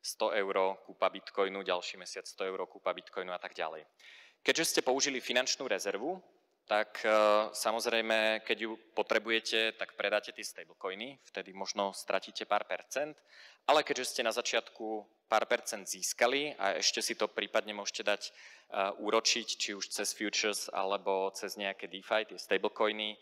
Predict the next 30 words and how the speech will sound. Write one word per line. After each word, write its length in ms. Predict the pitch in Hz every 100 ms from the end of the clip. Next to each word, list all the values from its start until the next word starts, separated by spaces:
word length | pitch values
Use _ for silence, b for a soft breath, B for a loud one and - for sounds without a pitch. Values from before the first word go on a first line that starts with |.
| B B B
a 240 | - 92 95
tak 180 | 104
je 80 | 104
to 240 | - 104 -
ešte 260 | 101 - 104
lepšie, 320 | 101 - 104
ako 160 | 95 101
to 120 | 104
mať 240 | 101 - 104
doma 160 | 101
vo 160 | 98 92
vankúši 560 | 98 98 104 - 101
a 160 | 95 90
zarobíte 400 | 92 90 95 - 92
vlastne 340 | 90 - 92
ešte 160 | - 95
aj 80 | 90
nejaký 180 | 90 -
úrok. 400 | 87 87 85 - - _
Takže, 400 | 95 - 202 196 - B B B B B
a, 420 | 101 95 92 95 95 - - _ _ _
toto 240 | - 135 147
som 240 | 147 131
popísal 480 | 113 - 131 135 117
aj 80 | 101
v 80 | -
knižke, 300 | 131 - 139
alebo 400 | 127 113 107 104
ak 80 | 101
s-, 160 | -